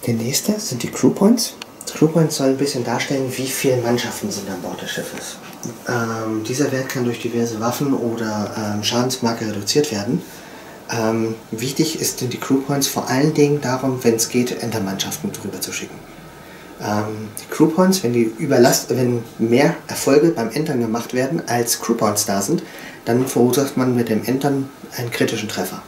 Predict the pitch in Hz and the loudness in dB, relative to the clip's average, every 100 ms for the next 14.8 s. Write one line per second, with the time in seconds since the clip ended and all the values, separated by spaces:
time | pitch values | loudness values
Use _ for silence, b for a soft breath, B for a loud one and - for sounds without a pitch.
0 | - 110 104 104 107 123 127 110 - - | -12 -8 -6 -2 2 4 6 6 4 2
1 | 127 - B B - 117 - 113 110 110 | 0 -2 B B -8 -6 0 2 2 2
2 | 107 131 131 131 127 123 113 120 117 120 | 4 6 4 4 2 2 2 2 2 0
3 | - 113 - 117 113 B B B B - | 0 0 2 2 0 B B B B 0
4 | 113 113 107 104 107 107 98 98 98 170 | 0 2 0 -2 -4 -2 0 -2 -4 -8
5 | - - - - - - - - - - | -10 -10 -12 -14 -18 -20 -20 -20 -20 -20
6 | - - - - - 95 - - - - | -20 -20 -20 -20 -8 -6 -6 -8 -4 2
7 | 120 - 226 269 - - 113 113 104 107 | 2 6 4 4 -6 -4 -2 -2 -4 -2
8 | - 135 185 196 226 - - 123 - - | 2 4 4 2 -2 -4 -6 -6 -8 -12
9 | - - B B B B B - 107 107 | -16 -18 B B B B B -4 -2 0
10 | - 113 110 117 123 123 110 - - - | -2 -2 0 2 4 2 0 0 0 0
11 | 156 156 156 - - 127 135 127 123 - | 0 2 0 -2 -4 -4 -4 0 2 4
12 | - 107 95 90 - 85 82 80 - - | 2 2 0 -2 -2 -4 -4 -8 -12 -16
13 | B B B B - 95 - 120 185 220 | B B B B -4 -2 0 0 0 -2
14 | - - 123 175 - - 147 - | -6 2 4 4 0 0 0 0